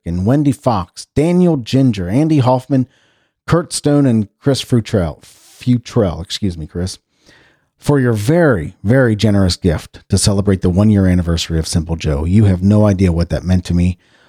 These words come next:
Uh, I was shocked, and, uh, I can't say how much I appreciate, <clears throat> appreciate you so much.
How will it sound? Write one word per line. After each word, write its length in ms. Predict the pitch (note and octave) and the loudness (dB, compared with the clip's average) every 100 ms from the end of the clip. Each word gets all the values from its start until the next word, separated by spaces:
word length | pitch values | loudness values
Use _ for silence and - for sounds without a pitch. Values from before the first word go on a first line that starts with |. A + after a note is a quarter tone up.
| _ E2 | _ -6
Uh, 160 | D#2+ | -4
I 140 | - G2 | 0 0
was 160 | F2 | 2
shocked, 500 | - - G#2+ - - - _ _ _ _ | 0 0 -2 -4 -12 -20 _ _ _ _
and, 480 | - F#2 F2 E2+ E2 - _ | -2 0 2 0 -4 -8 _
uh, 160 | - F2 | -6 -2
I 80 | F2 | -2
can't 360 | - F#2+ F2 - | -2 -2 -4 -6
say 380 | - F2+ E2+ E2 | -2 0 0 -2
how 240 | D2 F#2+ | -2 -2
much 200 | E2+ E2 | -2 -2
I 120 | E2 | -4
appreciate, 640 | E2 - E2+ - D#2 D#2 - _ _ | -4 -4 -4 -2 -4 -4 -10 _ _
<clears throat> 560 | A#2+ G2+ - _ _ _ | -4 -4 -12 _ _ _
appreciate 480 | - A2+ - F2+ | -4 -2 0 -2
you 260 | C#2+ E2 D#2+ _ _ _ _ _ | -2 -6 -6 _ _ _ _ _
so 200 | - G2+ | -2 -2
much. 320 | D2+ - | -4 -12